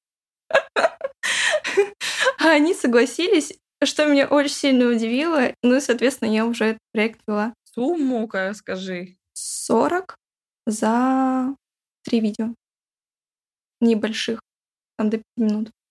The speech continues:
Speaker 2: Ну, это, в принципе, средний такой. Я думаю, щас скажет два миллиона. Думаю, т-
Speaker 1: Ну, н-, мне до таких цен еще расти, но я обязательно туда доберусь. <laughs>
Speaker 2: Ну да, мы очень ждем. Всем, все здесь ждут. В чем заключалась-то задача-то?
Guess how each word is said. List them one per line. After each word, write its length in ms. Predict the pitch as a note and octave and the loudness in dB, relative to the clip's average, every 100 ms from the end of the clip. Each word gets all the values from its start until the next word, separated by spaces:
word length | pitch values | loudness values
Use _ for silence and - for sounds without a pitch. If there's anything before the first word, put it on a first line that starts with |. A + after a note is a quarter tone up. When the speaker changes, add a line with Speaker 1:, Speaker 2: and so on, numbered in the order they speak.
| _ _ | _ _
Speaker 2:
Ну, 440 | - A3 B3 C#4 C#4 | -8 -4 -2 -2 -2
это, 260 | A3+ A3+ | -4 -6
в 100 | A#3+ | -10
принципе, 600 | - A#3 C4+ B3+ A3 G3+ | -6 -4 -4 -8 -10 -10
средний 800 | G#3 - G3+ F3+ G#3 A#3 G#3 G#3 - | -12 -12 -8 -6 -4 -6 -6 -8 -12
такой. 320 | G3+ F#3+ F#3 | -12 -10 -8
Я 180 | G3 A3+ | -4 -2
думаю, 200 | A#3 A3 | -2 -4
щас 140 | - | -8
скажет 240 | - G#3 | -8 -8
два 180 | F3+ F#3 | -4 -4
миллиона. 540 | A#3 F#3+ F3 F3 F3 E3+ | -2 -4 -6 -6 -8 -8
Думаю, 340 | F3 E3+ F3 - _ _ | -8 -8 -10 -16 _ _
т- 100 | E3+ _ - | -20 _ 0
Speaker 1:
Ну, 340 | C#4 E4 D4+ | 0 0 0
н-, 540 | B3 A#3+ C4 C#4+ D#4 - | 2 2 0 -2 -4 2
мне 300 | C4 C#4 D#4 | 4 4 0
до 40 | D#4+ - | -4 -8
таких 280 | B3+ C#4 - | -4 -4 -2
цен 240 | - C4+ C4 | -2 0 0
еще 420 | B3+ B3 A#3+ A#3 | 0 2 2 2
расти, 340 | B3 - A4 | 0 -2 0
но 60 | G4+ | 2
я 200 | B3 C#4 | 4 2
обязательно 440 | C#4+ A3+ D#4+ C4+ | 0 0 0 0
туда 180 | - C#4 | 2 2
доберусь. 500 | C4+ G#3+ G#3+ B3+ - | 2 2 2 2 2
<laughs> 420 | D4+ - - F4 | 2 2 -2 0
Speaker 2:
Ну 80 | E4+ - | -2 -2
да, 160 | G3+ G3 | -4 -4
мы 220 | G3 A3 | -2 -4
очень 260 | B3+ B3 A#3 | -4 -4 -4
ждем. 460 | A3 F#3+ F#3 F#3+ F#3 | -4 -4 -4 -6 -10
Всем, 360 | - - G3+ G3+ | -12 -8 -6 -8
все 380 | - A3 G#3+ G3 | -6 -4 -4 -4
здесь 220 | G3 G3+ | -4 -4
ждут. 360 | G#3 F#3 F#3 F#3 - - - _ _ _ | -6 -6 -8 -10 -16 -20 -20 _ _ _
В 40 | |
чем 180 | - C4 | -4 -2
заключалась-то 720 | B3 A3 G3+ A3 G#3 - - G#3 _ - | -2 -6 -6 -6 -6 -8 -12 -14 _ -12
задача-то? 560 | G#3+ F#3+ - - - | -8 -6 -8 -10 -12